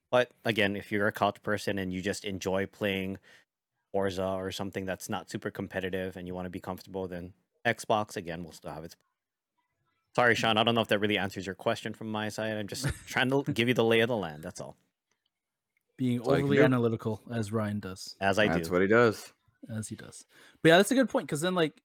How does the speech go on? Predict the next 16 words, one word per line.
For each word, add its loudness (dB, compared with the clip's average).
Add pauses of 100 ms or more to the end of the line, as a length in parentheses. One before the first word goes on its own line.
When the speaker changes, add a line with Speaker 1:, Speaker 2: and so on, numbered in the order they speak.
(140)
Speaker 2:
you -6
can -2
get 2 (180)
a -4 (180)
ridiculous 0
ultra-wide -4
monitor -6 (200)
Speaker 1:
Mm-hmm. -2
Speaker 2:
with, -4
like, -6 (460)
crazy 6
refresh 0
rate -4
and -4
Speaker 1:
Mm-hmm. -2
Speaker 2:
everything. -2